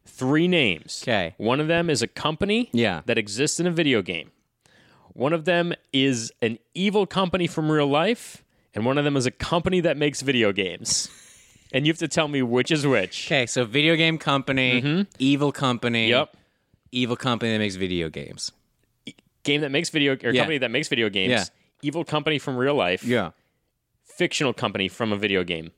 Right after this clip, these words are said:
Speaker 1: that is evil.
Speaker 2: Got it. Okay.
Speaker 1: Okay, you ready?
Speaker 2: Okay, sure, yeah.
Speaker 1: Number one,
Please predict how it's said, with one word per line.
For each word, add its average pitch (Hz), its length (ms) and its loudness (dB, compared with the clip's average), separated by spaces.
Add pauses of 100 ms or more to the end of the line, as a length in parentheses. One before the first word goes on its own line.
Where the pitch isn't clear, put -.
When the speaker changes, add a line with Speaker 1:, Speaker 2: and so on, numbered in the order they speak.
(120)
Speaker 1:
that 92 140 0
is 90 120 -6
evil. - 280 -14 (240)
Speaker 2:
Got 117 260 2
it. 82 160 -6
Okay. 120 360 0 (260)
Speaker 1:
Okay, 110 380 2
you 113 140 -4
ready? 143 260 2
Speaker 2:
Okay, 127 380 -8
sure, 110 440 -6
yeah. 98 380 -10
Speaker 1:
Number 123 260 0
one, 143 400 2